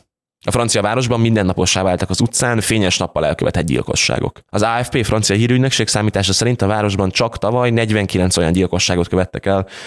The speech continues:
amelyek a drogkereskedelemmel és a szervezett alvilággal hozhatók összefüggésbe. Tavaly január óta legalább ötven ember ellen emeltek vádat. A rendőrség mégis szélmalom harcot vív a drogkereskedelem elleni harcban. Ez persze nem csak Marseille-re igaz, hiszen óvatos becslések szerint is naponta legalább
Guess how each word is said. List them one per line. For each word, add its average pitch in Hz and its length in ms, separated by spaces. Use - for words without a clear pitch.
amelyek 110 260
a 113 40
drogkereskedelemmel 123 840
és 104 120
a 101 40
szervezett 92 460
alvilággal 82 500
hozhatók - 400
összefüggésbe. - 640
Tavaly 123 240
január 120 300
óta 135 200
legalább 101 300
ötven 87 240
ember 90 220
ellen 87 200
emeltek 85 340
vádat. - 480
A - 60
rendőrség 113 460
mégis 104 260
szélmalom 95 500
harcot 101 320
vív 104 180
a 82 40
drogkereskedelem 92 720
elleni 78 260
harcban. - 560
Ez 110 160
persze 117 260
nem 120 140
csak 110 140
Marseille-re 90 480
igaz, - 280
hiszen - 200
óvatos 107 280
becslések 110 440
szerint 127 340
is - 120
naponta 113 460
legalább 92 360